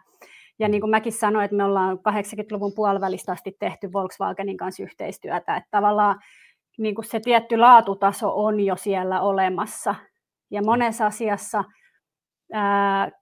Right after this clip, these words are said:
kiinalainen teknologia tässä sähköautoilussa on tosi pitkällä ja aika edelläkin monia asioita. Ja, ja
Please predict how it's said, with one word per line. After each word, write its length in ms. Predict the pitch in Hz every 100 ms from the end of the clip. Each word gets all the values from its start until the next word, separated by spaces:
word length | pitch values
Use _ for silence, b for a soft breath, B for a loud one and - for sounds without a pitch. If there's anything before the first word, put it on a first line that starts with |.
| _ _ _ -
kiinalainen 600 | 233 226 202 202 208 208
teknologia 720 | 214 214 220 196 190 190 190
tässä 240 | 190 196 -
sähköautoilussa 1120 | 214 202 - 202 196 196 202 185 - - -
on 200 | 196 190
tosi 320 | 202 196 196
pitkällä 680 | 180 175 - - 196 190 190 - -
ja 160 | 202
aika 380 | - 202 196 190
edelläkin 640 | 208 208 190 180 175 190
monia 400 | 190 185 190 165
asioita. 540 | 190 - - 127 - 202
Ja, 180 | 185 185 B B B _
ja 260 | 214 196